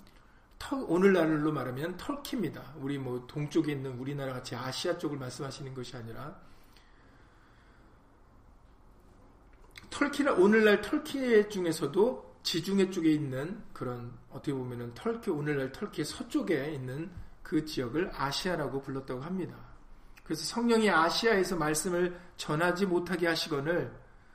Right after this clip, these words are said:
부르기아와 갈라디아 땅으로, 그것은 그 서쪽 아시아의 옆쪽에 붙어 있는 지역들을 말씀을 하시는 겁니다. 부르기아와 갈라디아 땅으로 다녀가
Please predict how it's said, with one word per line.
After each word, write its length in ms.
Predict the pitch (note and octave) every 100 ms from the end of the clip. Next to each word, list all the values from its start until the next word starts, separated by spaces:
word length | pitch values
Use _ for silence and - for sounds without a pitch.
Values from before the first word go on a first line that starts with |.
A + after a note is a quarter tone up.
| - - -
부르기아와 840 | - G3 A#3 G3+ A3+ G3 G3 F#3+ G3
갈라디아 580 | - D#3 F3+ F#3 F#3
땅으로, 480 | F3 E3+ C3+ B2 A#2+
그것은 420 | - C#3 D3+ F3+ G3+ - - - - -
그 580 | - D3+ C#3 C3 A#2+ - -
서쪽 360 | - B3 B3+
아시아의 680 | D#3+ D3 - E3+ D#3 F3 G3+
옆쪽에 560 | D3 C#3+ - F#3 E3 D#3+
붙어 260 | - -
있는 400 | D#3+ C3 C#3+ G#3 - -
지역들을 840 | - D3+ D3+ D#3 C3+ C#3 F#3+ - - - -
말씀을 420 | D3+ C3 - C#3+
하시는 320 | D3 - F#3+
겁니다. 460 | D3+ A#2+ A#2 - G3+ - - - -
부르기아와 580 | F#3+ G3+ G3 G3+ F3+ F3
갈라디아 500 | F#3 F3 F3+ F#3+ F#3
땅으로 300 | F#3+ E3+ E3
다녀가 800 | - D3+ C#3+ C#3+ G3 - -